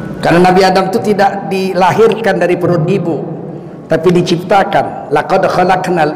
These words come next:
insana fi ahsani taqwim." Ahsan. Allah has created one human being in the best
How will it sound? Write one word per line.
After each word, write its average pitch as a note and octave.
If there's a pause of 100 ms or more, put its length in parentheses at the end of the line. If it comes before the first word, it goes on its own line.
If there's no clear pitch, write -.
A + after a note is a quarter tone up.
insana F3+
fi B3 (400)
ahsani G#3+
taqwim." -
Ahsan. D4 (1000)
Allah A#3+
has A#3
created D4+ (160)
one C4+
human A#3+
being C4
in A#3+
the B3
best B3+